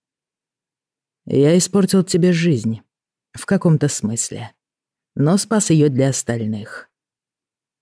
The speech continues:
Дрейк знал, что можно было попробовать просто удалить с карты судьбы Аддара провидца, но такие фигуры, как он, имеют тенденцию копировать себя в другом человеке, жаждущем власти.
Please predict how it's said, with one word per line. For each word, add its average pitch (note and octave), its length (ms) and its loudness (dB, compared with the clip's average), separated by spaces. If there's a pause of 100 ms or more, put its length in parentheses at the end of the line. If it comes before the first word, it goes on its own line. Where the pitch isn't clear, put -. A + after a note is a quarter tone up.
Дрейк F3 320 4
знал, D#3+ 240 4
что C#3+ 180 -2
можно C#3 300 2
было C#3+ 180 4
попробовать C#3 680 0
просто D3+ 400 0
удалить C#3 400 2
с - 80 -6
карты C#3+ 320 0
судьбы C#3 460 0
Аддара C3+ 500 0
провидца, C#3+ 840 -2 (300)
но F3+ 120 2
такие F3 340 4
фигуры, D#3+ 420 4
как D3 300 -2
он, D#3+ 220 4
имеют C#3+ 340 2
тенденцию C#3 720 2
копировать C#3+ 580 2
себя C#3+ 320 0
в B2 60 -4
другом C#3+ 420 2
человеке, C3+ 680 0 (240)
жаждущем C3+ 600 0
власти. A#2+ 600 -4